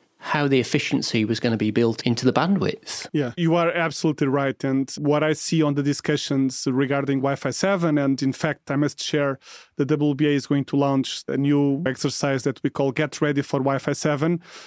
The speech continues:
Speaker 2: Those were the type of assessments that the team was making. And when you think, for instance, about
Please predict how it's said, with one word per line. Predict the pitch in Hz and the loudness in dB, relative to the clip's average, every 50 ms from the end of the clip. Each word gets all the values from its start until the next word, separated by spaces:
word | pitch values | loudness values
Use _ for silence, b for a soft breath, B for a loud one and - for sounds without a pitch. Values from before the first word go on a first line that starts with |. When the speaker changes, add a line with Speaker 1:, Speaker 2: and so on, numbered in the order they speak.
| B B - | B B -10
Speaker 2:
Those | 139 117 175 175 185 180 147 | -2 0 2 2 2 2 2
were | 147 160 160 | 0 0 2
the | 143 147 156 | 2 0 0
type | - - 156 151 147 - | 0 0 -2 -2 -2 -2
of | - 139 127 143 | -2 -2 -2 -2
assessments | 135 - - - 151 143 - - - 147 139 135 - | -4 -4 -2 -2 -2 -2 -2 -2 0 0 0 -2 -2
that | - 139 131 - | -4 -6 -4 -4
the | - 131 | -6 -6
team | - - 143 139 139 | -2 -2 -2 0 0
was | 135 135 127 - | 0 -2 -2 -2
making. | 143 143 139 135 - 160 160 165 156 B B B B B B B B B | -4 -4 -4 -2 0 0 0 0 -2 B B B B B B B B B
And | - 143 143 147 135 | -2 0 0 0 2
when | 135 160 165 170 | 2 2 2 2
you | 175 | 0
think, | 165 - 175 165 156 | 0 0 0 0 0
for | - - 156 147 | 0 0 0 0
instance, | 151 147 - 156 147 - | 0 0 -2 -4 -4 -4
about | - 135 143 143 143 143 - - - | -4 -2 0 0 0 -2 -4 -10 -8